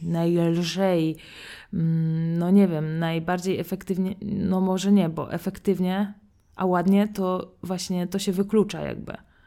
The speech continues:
Jeżeli chcemy biegać ekonomicznie, to musimy znaleźć taki sposób biegania, taką, taki styl biegania, który, ym, dzięki któremu będziemy się przesuwać jak najniższym kosztem.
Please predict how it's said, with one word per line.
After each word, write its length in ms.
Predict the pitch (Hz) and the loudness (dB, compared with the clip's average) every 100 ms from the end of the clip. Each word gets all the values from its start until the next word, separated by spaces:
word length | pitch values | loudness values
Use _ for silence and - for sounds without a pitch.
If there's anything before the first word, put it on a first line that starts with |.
| _ - _ _ _ _ _ _ _ - - - | _ -20 _ _ _ _ _ _ _ -20 -8 0
Jeżeli 280 | 185 180 180 | 2 2 -4
chcemy 340 | - 190 185 | -2 0 2
biegać 320 | 180 175 170 - | 0 -2 -4 -4
ekonomicznie, 680 | - 190 185 180 180 196 | 0 2 2 2 2 0
to 100 | 196 | 2
musimy 360 | 185 180 190 180 | 0 0 0 0
znaleźć 420 | 180 180 180 180 | 0 -2 -2 -4
taki 280 | - 202 202 | -4 -4 -4
sposób 440 | 196 - 190 185 | -6 -6 -4 -6
biegania, 680 | 175 190 180 170 180 196 214 214 | -2 -2 -2 -2 0 0 -2 -2
taką, 440 | 196 196 196 202 - - _ - | -4 0 0 0 -4 -20 _ -8
taki 240 | 196 - | -6 -6
styl 340 | - - 233 202 | -8 0 2 4
biegania, 560 | 185 175 175 190 240 - - - | 2 2 -2 0 -2 -6 -18 -18
który, 540 | - - 202 196 196 202 - - - - _ - | -10 0 2 4 2 0 -6 -20 -20 -20 _ -10
ym, 960 | 214 202 202 196 196 190 196 214 208 - _ _ _ _ _ _ _ _ _ _ _ _ _ - | 0 2 4 2 2 0 -2 -4 -10 -18 _ _ _ _ _ _ _ _ _ _ _ _ _ -2
dzięki 380 | 220 226 214 202 | 6 6 6 -2
któremu 600 | - 214 214 247 226 226 | 0 4 6 6 6 6
będziemy 440 | 208 196 202 196 | 4 6 6 6
się 160 | 202 208 | 4 -2
przesuwać 680 | - 202 - 180 202 214 | -2 -2 -2 -2 -2 0
jak 160 | 208 214 | 2 4
najniższym 500 | 214 190 175 202 202 | 8 6 4 2 2
kosztem. 480 | 240 214 - - | 0 -4 -6 -10